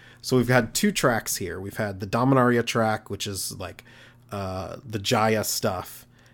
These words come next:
and then Jaya burns it out, but the magic ring is never accounted for again in the book.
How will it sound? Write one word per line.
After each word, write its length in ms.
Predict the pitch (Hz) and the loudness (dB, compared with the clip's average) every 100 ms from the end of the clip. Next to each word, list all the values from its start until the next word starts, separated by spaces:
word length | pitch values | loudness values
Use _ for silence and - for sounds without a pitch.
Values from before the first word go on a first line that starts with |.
| _ | _
and 200 | - 101 | -8 -6
then 240 | 95 95 92 | -4 -6 -4
Jaya 320 | 113 104 104 | -2 0 0
burns 440 | 101 113 110 107 | 0 0 2 0
it 80 | 104 | 0
out, 300 | 101 107 - | 0 -2 -4
but 140 | 131 - | -10 -10
the 60 | |
magic 380 | 98 98 101 - | -8 -4 -6 2
ring 200 | 202 175 | 4 4
is 120 | 147 | 4
never 240 | 123 104 110 | 2 0 0
accounted 440 | - 135 139 101 | 0 -2 -2 -6
for 180 | 104 95 | -8 -8
again 260 | 98 95 | -6 -10
in 120 | 92 92 | -10 -12
the 40 | |
book. 300 | 90 87 - | -12 -14 -14